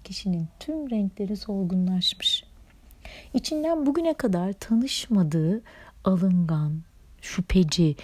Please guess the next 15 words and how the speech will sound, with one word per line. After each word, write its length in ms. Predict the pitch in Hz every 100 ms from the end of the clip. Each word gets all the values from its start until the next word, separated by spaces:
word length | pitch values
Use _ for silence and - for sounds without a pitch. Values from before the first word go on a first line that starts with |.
| - -
kararsız, 720 | - 202 202 196 190 - 151 - - - - - - 147
donuk, 640 | 180 196 208 190 - - -
sevgisiz 640 | - 240 233 262 - 285
yanı 280 | 277 226 190
ortaya 320 | 170 - 190
çıkmış. 480 | 180 - - 175 - - - - - - - -
Onları 240 | 240 339 349
o 220 | - -
kadar 360 | 403 370 214 165
sevmemiş 720 | - - 220 226 180 165 -
ve 120 | - -
uzaklaştırmaya 1000 | 175 208 214 - 240 - - 294 311 277
çalışmış 540 | - 220 220 - 320 -
ki 200 | - 190
yıllarca 800 | 156 165 160 175 196 170 147